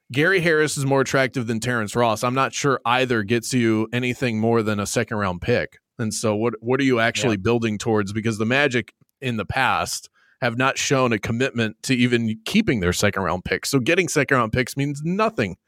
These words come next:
Speaker 1: <laughs> to this organization. They don't use 'em.
Speaker 2: Yeah, that's a fair point. And going back to Bol for a second, he just turned twenty-three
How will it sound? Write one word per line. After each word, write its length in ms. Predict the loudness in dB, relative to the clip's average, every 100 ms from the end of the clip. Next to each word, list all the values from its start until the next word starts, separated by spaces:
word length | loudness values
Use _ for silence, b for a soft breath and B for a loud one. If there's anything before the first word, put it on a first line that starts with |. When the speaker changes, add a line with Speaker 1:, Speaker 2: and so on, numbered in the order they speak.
| _
Speaker 1:
<laughs> 180 | _ 2
to 120 | 4
this 240 | 4 2
organization. 720 | 2 2 2 2 2 2 0 0
They 100 | 2
don't 200 | 2 2
use 200 | 0 0
'em. 140 | -8 _ _ _ _ _ _ _ _ _ _ _ _
Speaker 2:
Yeah, 160 | -2 0
that's 140 | 0
a 60 | 0
fair 200 | 0 0
point. 340 | 0 -2 -2
And 320 | -6 -8 -14 -4
going 200 | 0 2
back 160 | 2 0
to 80 |
Bol 220 | 0 0 2
for 120 | -2
a 60 |
second, 240 | 0 -2 -2
he 160 | -4 -2
just 220 | -2 0
turned 180 | -2 0
twenty-three 680 | 0 0 0 0 2 0